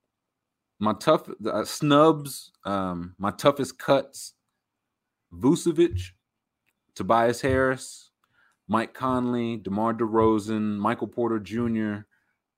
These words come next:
uh, Kyle Lowry, Anthony Edwards, Fred VanVleet, and I ju-, I didn't know what to do with Klay Thompson. I just didn't, I just had no idea.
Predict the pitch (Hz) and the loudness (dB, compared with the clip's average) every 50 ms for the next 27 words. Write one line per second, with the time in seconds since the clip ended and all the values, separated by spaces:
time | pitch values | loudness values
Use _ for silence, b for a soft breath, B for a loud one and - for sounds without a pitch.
0 | _ _ 85 85 85 85 82 82 - 113 117 113 104 104 107 117 120 120 123 120 | _ _ -8 -6 -6 -6 -8 -6 -4 -4 -2 0 0 0 2 2 4 4 4 4
1 | 117 117 117 113 113 107 - - 104 117 117 - 120 110 110 - - 104 110 107 | 4 2 2 0 0 -2 -4 -6 -6 -6 -6 -6 -6 -6 -6 -4 -4 -2 -2 -2
2 | 107 101 107 104 104 101 101 98 - - - - - _ _ _ _ _ _ _ | 0 0 0 0 0 0 -2 -4 -8 -14 -16 -18 -20 _ _ _ _ _ _ _
3 | _ _ _ _ - 113 113 117 113 107 117 117 113 104 - - 110 110 107 107 | _ _ _ _ -2 0 0 0 0 0 0 0 0 -2 -4 -2 0 2 2 2
4 | 104 - - _ _ _ _ _ _ _ _ _ _ _ - 87 87 87 - 104 | 0 -2 -6 _ _ _ _ _ _ _ _ _ _ _ -8 -6 -6 -2 2 2
5 | 113 131 147 - 123 139 147 139 131 123 120 113 117 110 98 92 92 85 - - | 2 4 4 4 6 6 6 6 4 4 4 2 2 0 0 0 0 0 -2 -6
6 | 80 78 - - 71 60 - - _ - _ _ - 82 82 87 82 78 82 78 | -8 -8 -10 -12 -16 -18 -18 -20 _ -20 _ _ -14 -8 -6 -6 -6 -6 -8 -10
7 | 78 - - 82 80 73 80 78 - 82 80 76 73 76 80 78 76 71 73 71 | -8 -8 -8 -10 -8 -8 -8 -10 -6 -6 -8 -6 -6 -8 -8 -8 -8 -8 -10 -12
8 | 67 67 67 65 - - | -14 -16 -16 -18 -18 -20